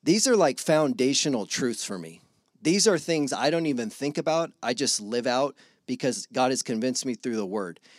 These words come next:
But I found when I talk to people about covenant or other things, their eyes are like, "Wait, what are you even saying right now?" <laughs> And so I just believe we actually, as God's people, need to understand covenant, or the Bible and God become very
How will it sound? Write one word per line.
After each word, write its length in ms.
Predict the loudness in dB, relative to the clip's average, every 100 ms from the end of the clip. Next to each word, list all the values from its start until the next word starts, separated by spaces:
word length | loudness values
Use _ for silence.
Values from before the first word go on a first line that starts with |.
| -20 _ _ -2
But 180 | 4 4
I 120 | 4
found 380 | 2 2 2 2
when 100 | 2
I 100 | 2
talk 340 | 2 -2 0
to 100 | -2
people 360 | -2 -2 2 0
about 360 | 2 0 0
covenant 400 | 0 -2 0 -2
or 80 | 0
other 220 | 0 0
things, 420 | -2 -2 -2 -2 -4
their 180 | -4
eyes 260 | 0 0 0
are 80 | 0
like, 280 | -2 -4 -6
"Wait, 240 | -4 -2
what 160 | -2 -2
are 60 |
you 140 | -2 -2
even 200 | -6 -6
saying 340 | -4 -4 -6
right 200 | -8 -12
now?" 220 | -14 -12 -8 -8 -8 -12 -2
<laughs> 100 | 0 0 -4 -16 -16 -16 -16 -6 0
And 140 | 4
so 220 | 4 4 4
I 120 | 2
just 340 | 4 4 2
believe 360 | 0 2 2 0 -4
we 340 | -2 -2 0
actually, 480 | -2 -2 0 -2 -2
as 220 | -2 -2 0
God's 420 | 0 0 0 -4
people, 380 | -8 -6 -2 0
need 260 | 0 0
to 120 | -2 -2
understand 580 | -2 -2 -2 -2 -4
covenant, 500 | -4 -6 -4 -4 -4 -8 _ _ _ -2
or 120 | 0
the 120 | 0
Bible 460 | 0 0 0 0 0
and 200 | -2 -2
God 320 | -2 -2 -2
become 360 | -6 -4 -4
very 500 | -4 -2 0 -2 -4